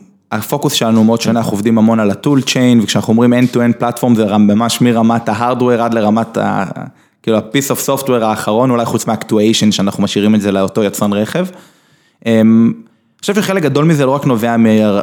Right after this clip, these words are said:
לעשות לזה איזשהו monetization, לא רק ל-, לקחת, להרוויח על זה, אלא גם זה עוזר לך לעצב את המוצר שלך. כאילו, אתה בונה איזשהו open platform שגם אמורים לפתח עליו,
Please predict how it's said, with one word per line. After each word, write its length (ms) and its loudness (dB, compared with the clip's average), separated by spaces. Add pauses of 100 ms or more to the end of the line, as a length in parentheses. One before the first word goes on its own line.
(140)
לעשות 280 -4
לזה 200 0
איזשהו 560 0
monetization, 640 0
לא 100 0
רק 240 -4
ל-, 100 -2 (100)
לקחת, 420 -6 (140)
להרוויח 500 -4
על 60 0
זה, 140 -2
אלא 120 2
גם 180 2 (560)
זה 100 -2
עוזר 240 0
לך 200 -4
לעצב 300 -2
את 40 -8
המוצר 420 0
שלך. 280 -4 (180)
כאילו, 200 -2
אתה 100 -4
בונה 220 0
איזשהו 480 0
open 180 0
platform 260 -2
שגם 200 -2
אמורים 180 2
לפתח 380 -6
עליו, 220 -2